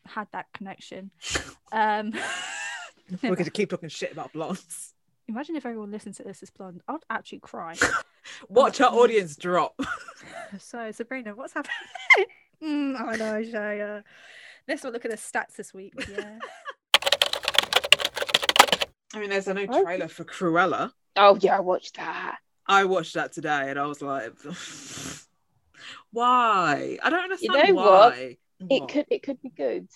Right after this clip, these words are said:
Speaker 2: I don't think it will
Speaker 3: It could be good.
Speaker 2: be.
Speaker 3: And I just don't, I, I hope Emma Stone does a good job, but we'll, we'll see.
Speaker 2: Her
Speaker 3: We'll see.
Speaker 2: accent
Speaker 3: She's
Speaker 2: in the
Speaker 3: such, she's such
Speaker 2: trailer,
Speaker 3: an actress.
Speaker 2: her accent in this trailer is not on it,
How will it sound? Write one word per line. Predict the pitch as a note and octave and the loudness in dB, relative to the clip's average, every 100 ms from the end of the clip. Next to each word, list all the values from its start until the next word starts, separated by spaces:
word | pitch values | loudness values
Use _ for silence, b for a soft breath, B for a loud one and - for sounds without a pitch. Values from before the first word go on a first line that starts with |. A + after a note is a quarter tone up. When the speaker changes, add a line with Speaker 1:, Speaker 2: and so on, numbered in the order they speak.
| _ b b b | _ b b b
Speaker 2:
I | C#4+ E4 | -8 -4
don't | G#4 G4 | -4 -6
think | F#4+ | -6
it | E4 | -2
will | E4+ F#4 F4+ | -2 -4 -6
Speaker 3:
It | |
could | |
be | D4+ B3+ G#3+ | -4 -2 2
good. | F#3+ G3 | 2 4
Speaker 2:
be. | |
Speaker 3:
And | G#3 A3 B3+ | 2 2 6
I | D#4+ | 6
just | F#4 - | 6 4
don't, | D4+ B3+ - C4+ | 6 6 4 0
I, | D4+ - | 0 0
I | D4 | 2
hope | F#4 - | 4 6
Emma | E4+ E4 | 4 2
Stone | - C#4 | -2 -2
does | C#4 | -4
a | C4 | -6
good | C4+ A3+ | -8 -2
job, | A#3 - G3 _ _ | 0 0 -4 _ _
but | A3 G3+ G3 - - | 8 10 8 2 -6
we'll, | A3+ G3+ G#3 A3 | -4 -4 -4 -2
we'll | A3 | -2
see. | - A3 A3 - G3+ | 2 4 4 2 -6
Speaker 2:
Her | - C#4+ | -12 -6
Speaker 3:
We'll | A3 - | -2 -4
see. | - G4 | 0 0
Speaker 2:
accent | G3+ F3 E3 | 2 0 -2
Speaker 3:
She's | G3+ | -4
Speaker 2:
in | G3 | 2
the | |
Speaker 3:
such, | G3 - | 2 4
she's | G#3 G3 | 2 0
such | D3+ | -2
Speaker 2:
trailer, | C3+ C#3 | -2 -4
Speaker 3:
an | - _ _ - | -6 _ _ -8
actress. | A#2 - _ - - - _ _ | -6 -6 _ -18 -16 -18 _ _
Speaker 2:
her | A3+ A3+ | -10 -6
accent | C4+ - A3+ | -4 -4 -6
in | F#3+ | -6
this | F3 | -8
trailer | - F#3 D3+ D3 | -4 -4 -2 -4
is | D3+ F3 | -6 -6
not | F3 B2+ | -4 -4
on | D3+ B2+ | -8 -12
it, | - | -14